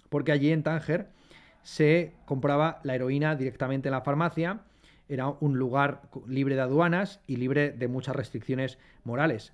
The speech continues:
Por supuesto, ese Tánger es un Tánger fantasioso, ese Tánger internacional es un Tánger frecuentado tan solo por blancos, donde los,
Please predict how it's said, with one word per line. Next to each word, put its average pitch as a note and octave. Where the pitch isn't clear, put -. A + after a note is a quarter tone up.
Por C3+
supuesto, C3+
ese C3+
Tánger D#3+
es D3
un C3+
Tánger C3
fantasioso, D3
ese B2
Tánger B2+
internacional B2+
es -
un C3
Tánger C3+
frecuentado A#2+
tan B2+
solo B2+
por B2
blancos, F3+
donde B2+
los, B2